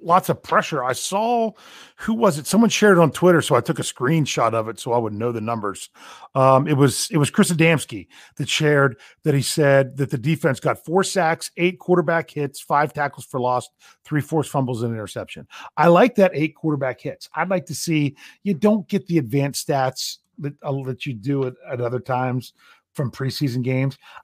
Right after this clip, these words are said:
I'd like to see how many pressures they had. I just wanted to see pressure. I didn't want to see the quarterback sitting back there and getting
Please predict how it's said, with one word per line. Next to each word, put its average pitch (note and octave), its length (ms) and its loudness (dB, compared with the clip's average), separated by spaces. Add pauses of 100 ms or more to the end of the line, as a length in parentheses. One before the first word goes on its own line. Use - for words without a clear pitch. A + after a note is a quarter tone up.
I'd F#3+ 120 0
like G3 200 4
to E3+ 80 -4
see E3 200 -2
how C#3+ 140 0
many A#2 200 -4
pressures A2+ 520 -4
they A2 80 -6
had. F#2+ 260 -10
I F3 140 0
just A#3+ 240 -2
wanted D#3+ 240 2
to B2 60 -6
see B2 440 -4 (320)
pressure. C3 420 0
I A2 120 0
didn't F#3+ 160 2
want F#3 120 4
to - 60 -8
see - 80 -2
the D3 80 2
quarterback C#3 480 2
sitting C#3 300 -6
back B2 180 0
there C3 140 -2
and A2+ 80 -4
getting G#2 320 -8